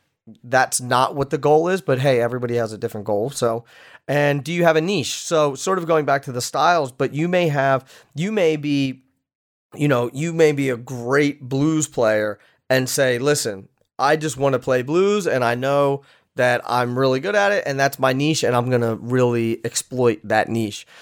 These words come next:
So something to think about is, do you want to sort of generalize or do you wanna really go wide, broad stroke with your playing and the gigs that you're trying to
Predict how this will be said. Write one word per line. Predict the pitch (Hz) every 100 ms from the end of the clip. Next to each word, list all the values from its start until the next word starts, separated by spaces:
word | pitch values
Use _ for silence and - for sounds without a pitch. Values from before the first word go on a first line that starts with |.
| -
So | - 165 143
something | - 175 156 156
to | 131
think | 143 143
about | 117 113 107 107 -
is, | 123 117 113 107
do | 120
you | 120 120
want | 113 117 113
to | 123 113
sort | 107 - 107
of | 98
generalize | 110 120 113 107 101 101 101
or | - 104 104
do | 95
you | 101
wanna | 101 98
really | 92 104 104 95
go | 101 98 95
wide, | - 107 104 104 101 90
broad | 104 104 95
stroke | - 110 101 -
with | 101 98 104
your |
playing | 101 113 107 104
and | 92 101
the |
gigs | 101 104 101
that | 95
you're | 69
trying | 87 107 95 92
to | - 110 95